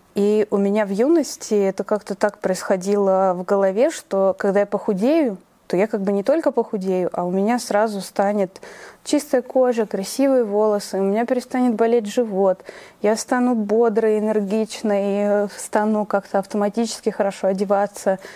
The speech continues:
и вообще вот заживу жизнь. То есть на самом деле дело было не в весе, а в том, что я хотела жить какую-то более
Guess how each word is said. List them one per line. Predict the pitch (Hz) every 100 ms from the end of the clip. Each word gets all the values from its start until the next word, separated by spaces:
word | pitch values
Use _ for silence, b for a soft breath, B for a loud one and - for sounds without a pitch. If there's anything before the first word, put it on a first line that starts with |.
| B B
и | 208
вообще | 196 196 - 226
вот | 214 180
заживу | 180 190 196 190 220 226 -
жизнь. | 180 180 180 170 180 185 B B B B B B
То | - 214
есть | 220 - - - _ _ _ _ _ _ _ _ -
на | - 220
самом | - 233 226
деле | 208 196
дело | 185 208 202
было | 185 202 196
не | 202
в | 208
весе, | 208 330 349 233
а | 190
в |
том, | - 233
что | 277 -
я | 214
хотела | - 180 220 226
жить | 190 220 -
какую-то | 190 - 202 - 185 185 - _ _ _ _ - -
более | - 214 240 208 208